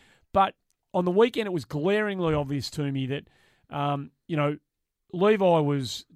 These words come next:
compl-, his timing was completely out on the weekend. I'm not sure we did him any favours with our ball use, um, but, but for whatever reason, he, he hardly. I mean, he probably only got to about five or six contests that I could remember off the top of my head.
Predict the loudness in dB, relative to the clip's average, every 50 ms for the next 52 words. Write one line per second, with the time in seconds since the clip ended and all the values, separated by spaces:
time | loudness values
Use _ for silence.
0 | _ _ -12 -8 -8 -8 -8 -10 -12 -8 -8 -8 -8 -4 -2 0 2 2 0 0
1 | -2 -4 -4 -4 -6 -8 -8 -6 -2 -4 -2 -2 -2 -4 -2 -2 -2 -2 -4 -4
2 | -4 -6 -4 -4 -4 -4 -2 -4 -4 -4 -4 -6 -6 -6 -6 -6 -6 -4 -6 -6
3 | -8 -8 -8 -6 -6 -4 -4 -4 -6 -8 -6 -6 -6 -8 -6 -6 -6 -6 -4 -6
4 | -6 -8 -10 -12 -14 -14 -14 -16 -20 _ _ _ _ _ _ _ _ _ _ _
5 | -6 -4 -2 -2 -2 -2 -4 -8 -12 -18 -14 -8 -6 -4 -4 -4 -6 _ -16 -20
6 | -20 -20 _ -20 -10 -6 -4 -4 -4 -6 _ -18 -12 -8 -4 -2 -2 0 -2 -2
7 | -2 -2 -2 -4 -4 -4 -6 -8 -8 -8 -8 -10 -8 -8 -8 -6 -6 -4 -2 -2
8 | -2 -4 -4 -6 -8 -8 -8 -8 -8 -8 -6 -4 -4 -4 -4 -4 -6 -8 -8 -10
9 | -10 -10 -10 -10 -12 -12 -12 -10 -8 -8 -8 -8 -8 -12 -14 -16 -18 -14 -12 -10
10 | -10 -10 -12 -14 -14 -14 -12 -10 -10 -10 -10 -12 -14 -14 -12 -10 -8 -6 -6 -6
11 | -8 -8 -12 -14 -16 -16 -14 -14 -12 -12 -12 -12 -12 -10 -12 -14 -16